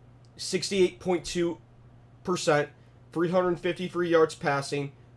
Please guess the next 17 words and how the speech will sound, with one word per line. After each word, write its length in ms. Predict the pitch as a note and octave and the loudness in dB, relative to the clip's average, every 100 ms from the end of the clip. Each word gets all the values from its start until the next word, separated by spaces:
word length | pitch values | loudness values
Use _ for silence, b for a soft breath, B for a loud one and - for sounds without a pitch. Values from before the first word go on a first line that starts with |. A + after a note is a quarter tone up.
| - - | -18 -6
two 160 | G3 | -4
touchdowns, 640 | F#3 E3 D3+ D#3+ D3 C#3+ - | 0 0 2 2 2 2 -4
no 220 | C#3 C3+ | -4 -2
interceptions. 760 | C3 B2+ - A2 - F#2+ D#2+ - b b b - - - - - - - - - - - - | -2 -4 -6 -6 -6 -12 -14 -20 b b b -20 -20 -20 -20 -20 -20 -20 -20 -20 -20 -20 -4
Against 260 | C#3+ E3+ C#3+ | 2 2 4
Baltimore, 540 | G3+ G3+ F#3+ C#3 F#2+ - - - - - - - - - - - - | 6 6 4 -2 -4 -8 -20 -20 -20 -20 -20 -20 -20 -20 -20 -20 -4
thirty-three 640 | E3+ F3+ F#3+ F3+ F#3+ G3 - - - | 0 2 0 0 0 0 -6 -12 -6
for 120 | D#3+ | -4
fifty-three, 720 | - F3 D3 C3 A2+ G#2+ A#2+ - - - - - - - - - - - - - - - - - - - - | -2 -2 -2 -6 -4 -2 -4 -8 -20 -20 -20 -20 -20 -20 -20 -20 -20 -20 -20 -20 -20 -20 -20 -20 -20 -20 -16
sixty-two 800 | - F#3 F3+ G3 F#3 G3+ F#3+ - - | -4 -2 -2 -6 -4 -2 -2 -4 -6
percent, 460 | F3 - D3 C#3+ - - - - - - - - - - - - - - - - - - | -4 0 2 0 -4 -20 -20 -20 -20 -20 -20 -20 -20 -20 -20 -20 -20 -20 -20 -20 -20 -14
two 200 | - F#3 | -6 0
hundred 320 | F#3 F3+ F3 - | 2 4 2 0
eighty-four 400 | D#3+ D#3+ E3 D3+ | -4 0 0 2
yards, 340 | C#3 C3+ C3+ | 2 0 -4
one 280 | - B2+ C#3 | -6 -4 -2
interception. 540 | C3+ B2+ B2+ A#2 G2+ | -4 -4 -6 -6 -10